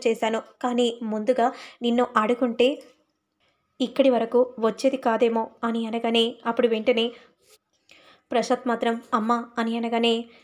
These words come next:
"ఇక మా భార్య మాటే నా మాట కూడా. అయితే నేను చెప్తున్నాను, రామలక్ష్మి ఎలాగైనా చదువుకోవాలి. అమ్మా,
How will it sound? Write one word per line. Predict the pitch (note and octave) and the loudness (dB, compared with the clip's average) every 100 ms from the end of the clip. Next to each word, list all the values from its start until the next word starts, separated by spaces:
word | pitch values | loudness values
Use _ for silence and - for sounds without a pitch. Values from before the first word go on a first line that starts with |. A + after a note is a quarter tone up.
| _ _ _ _ _ | _ _ _ _ _
"ఇక | - B3+ | -2 0
మా | A#3 A#3 | 0 0
భార్య | A3 G#3+ A#3 | 0 2 2
మాటే | B3 A#3 B3+ C4 - | 0 0 0 0 -2
నా | A#3 A3+ A#3 | -2 -2 -2
మాట | B3 A#3 | -2 -2
కూడా. | A#3 A3+ A3+ - _ _ _ _ _ _ - | 0 0 0 -4 _ _ _ _ _ _ -6
అయితే | A3 A3+ A#3+ B3 - | -2 0 0 -2 -4
నేను | A#3 A3+ | -2 -2
చెప్తున్నాను, | B3 A#3+ - A3+ A3+ A3 A3+ - _ _ _ _ _ _ _ _ G#3+ | -2 -6 -2 -2 0 -2 -6 -12 _ _ _ _ _ _ _ _ -2
రామలక్ష్మి | A3+ A3+ A#3 A3+ - A#3 | 0 0 0 -2 -2 -2
ఎలాగైనా | A3 A#3 A#3+ A3+ B3 - _ _ _ - | 0 0 0 0 -2 -8 _ _ _ -4
చదువుకోవాలి. | B3 A#3 C4+ C4+ A3+ A3 A3+ - - - _ _ A#3 | 0 2 2 2 2 2 0 -2 -12 -20 _ _ -4
అమ్మా, | A3+ A#3+ | 0 0